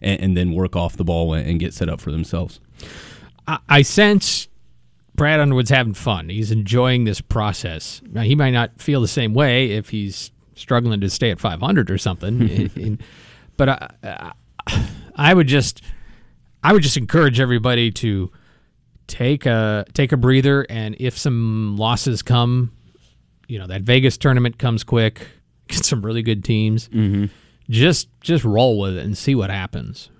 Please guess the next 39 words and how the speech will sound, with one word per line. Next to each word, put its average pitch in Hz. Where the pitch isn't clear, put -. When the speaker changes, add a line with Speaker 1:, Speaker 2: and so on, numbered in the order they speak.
Speaker 2:
Uh, 104
the, 110
the 107
Big 104
Ten 143
schedule 127
theoretically 131
looks 143
favorable 127
for 131
Illinois, 120
but 101
again, 92
you 147
don't 147
know 85
what 76
people -
are 80
really 92
gonna 85
be 101
until 127
it's -
there. -
You 113
know, 98
Indiana's 175
supposed 214
to 175
be 214
the 202
best 190
this 135
year, 95
but 123
supposed 160
to 156
is 131